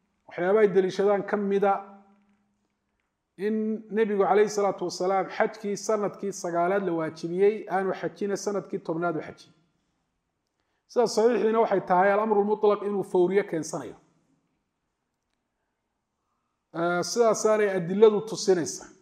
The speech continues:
Adilada waxaa ka mid ah xadiidkii qisatu lxudaybiya. Markuu Nebigu calayhi salaatu wasalaam amray saxaabada inay hadigooda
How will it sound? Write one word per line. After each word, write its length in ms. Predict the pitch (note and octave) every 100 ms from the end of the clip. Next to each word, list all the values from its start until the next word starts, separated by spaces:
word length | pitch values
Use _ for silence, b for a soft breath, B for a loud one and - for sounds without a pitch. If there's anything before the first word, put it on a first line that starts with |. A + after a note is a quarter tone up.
| _ _ _ _ _ _ _ _ _ _ _ _ _ _ -
Adilada 360 | C#3+ F3 A3
waxaa 180 | G#3+ G3 G3
ka 80 | G#3+
mid 200 | G3+ G3
ah 140 | F#3+ - - _ _ _ _ -
xadiidkii 400 | F3 G#3 F#3+ G3
qisatu 360 | F#3+ G3 F#3 F3
lxudaybiya. 540 | - E3+ E3+ F#3 - - - _ _ _ _ _ _ _ _ _
Markuu 240 | E3+ E3 F#3
Nebigu 280 | G#3+ G#3 F#3+
calayhi 200 | G3 G#3+
salaatu 240 | G3+ F#3+
wasalaam 300 | - G3 F#3
amray 320 | E3+ E3+ F#3+ F#3+
saxaabada 580 | - - E3+ F#3+ G#3 G#3+ - - _ _ _ _ _ _ _ -
inay 180 | F3+ F#3
hadigooda 500 | G3+ G3+ G3+ F#3